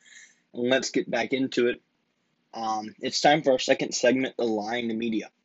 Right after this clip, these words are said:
If you didn't know, the media does not decide the election. That's up to the American people, in this case, Hammer and Scorecard.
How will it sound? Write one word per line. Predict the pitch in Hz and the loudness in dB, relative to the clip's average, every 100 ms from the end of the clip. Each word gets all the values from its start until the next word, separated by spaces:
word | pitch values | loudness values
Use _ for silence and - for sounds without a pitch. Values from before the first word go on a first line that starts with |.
| _ _ _ _ - - _ | _ _ _ _ -20 -20 _
If | - | -2
you | 151 | 2
didn't | 143 180 208 | 6 6 6
know, | 190 156 120 | 4 4 4
the | 123 | 2
media | 120 135 139 127 | 2 8 8 8
does | 110 113 | 2 0
not | 120 110 _ _ _ _ _ | 0 -2 _ _ _ _ _
decide | 120 - 120 110 | -10 2 4 6
the | 107 | 4
election. | 104 120 - 104 - _ _ _ _ | 2 2 0 -10 -16 _ _ _ _
That's | 123 120 - _ | 2 2 0 _
up | - 196 _ _ _ - | 2 2 _ _ _ -10
to | 117 | -2
the | 120 | -2
American | 117 117 110 107 | 0 -4 -6 0
people, | 165 156 113 117 - _ - | 2 2 0 -6 -8 _ -6
in | 123 | -2
this | 120 117 | -2 -2
case, | - 110 - | 0 0 -2
Hammer | 123 117 107 | -4 -4 -4
and | 104 | -6
Scorecard. | - 127 - - | 0 0 0 -6